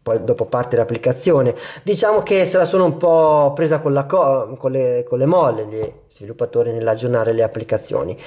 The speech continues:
Applicazioni che su, ehm, questo iPhone sei Plus, come ad esempio l'applicazione messaggi,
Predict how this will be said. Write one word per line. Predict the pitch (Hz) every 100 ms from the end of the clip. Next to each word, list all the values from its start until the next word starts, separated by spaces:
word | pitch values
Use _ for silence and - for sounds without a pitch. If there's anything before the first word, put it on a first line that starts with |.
| - -
Applicazioni | 139 127 156 - - 170 143
che | 170 139 - - -
su, | - 143 131 - -
ehm, | 55 104 - - - - -
questo | 160 160 - -
iPhone | 123 104 - 78 90 92 90
sei | - 131 175
Plus, | 165 101 123 175 180 - - -
come | - 127
ad | 120
esempio | 113 143 143 139 - - -
l'applicazione | - - 123 135 123 139 131
messaggi, | 190 - 131 135 156